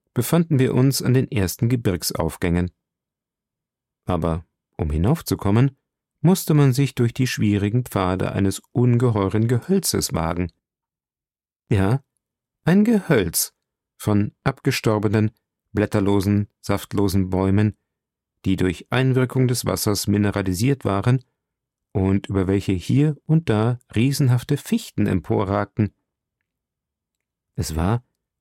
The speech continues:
sozusagen ein noch aufrecht stehender Kohlenschatz, der mit den Wurzeln im Boden steckte und dessen Gezweig, gleich den feinen Papierschnitten,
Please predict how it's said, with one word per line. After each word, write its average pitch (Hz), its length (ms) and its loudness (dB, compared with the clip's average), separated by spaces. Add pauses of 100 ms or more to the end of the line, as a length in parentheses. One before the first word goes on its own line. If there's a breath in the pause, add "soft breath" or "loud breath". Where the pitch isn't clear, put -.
(160)
sozusagen 117 800 0 (540)
ein 117 240 2
noch 117 320 0
aufrecht 156 520 -2
stehender 143 420 2
Kohlenschatz, 120 920 0 (560)
der 107 80 2
mit 107 160 2
den 107 200 2
Wurzeln 156 400 2
im 123 180 2
Boden 127 340 0
steckte 127 520 -4 (640)
und 117 160 -2
dessen 131 220 2
Gezweig, 123 600 0 (500)
gleich 202 400 0
den 139 220 2
feinen 127 460 2
Papierschnitten, 123 920 0